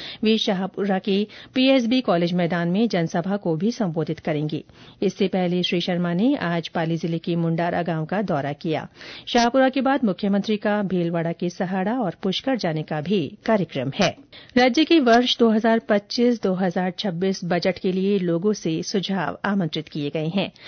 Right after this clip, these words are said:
ये सुझाव दस जनवरी तक वित्त विभाग को ऑनलाइन दिए जा सकते हैं। उप मुख्यमंत्री दिया कुमारी ने लोगों से विकसित राजस्थान के संकल्प को पूरा करने के लिए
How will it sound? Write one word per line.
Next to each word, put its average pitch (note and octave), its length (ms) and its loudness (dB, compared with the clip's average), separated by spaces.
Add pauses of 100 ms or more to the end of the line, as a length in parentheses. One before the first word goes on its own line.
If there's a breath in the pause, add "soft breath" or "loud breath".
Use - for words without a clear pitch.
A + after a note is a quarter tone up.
(200 loud breath)
ये F#3 120 2
सुझाव F#3 480 -2 (300 loud breath)
दस A3 240 4
जनवरी F3 420 0
तक A3 200 -4 (320 loud breath)
वित्त B3 240 4
विभाग F3 440 0
को A#3+ 320 -2
ऑनलाइन G3+ 420 0
दिए D3+ 220 -4
जा D3 160 -6
सकते E3 360 -6
हैं। F3+ 140 -2 (400 loud breath)
उप G#3+ 180 2
मुख्यमंत्री F#3+ 520 0
दिया E3 260 0
कुमारी F3 380 -2
ने G#3+ 220 2
लोगों F3+ 280 0
से G3+ 240 0
विकसित G3 480 -4
राजस्थान F3 480 0
के A3+ 180 0
संकल्प F#3 640 0
को G3+ 300 0
पूरा E3+ 320 -2
करने E3 300 -2
के A3+ 140 0
लिए A3 300 0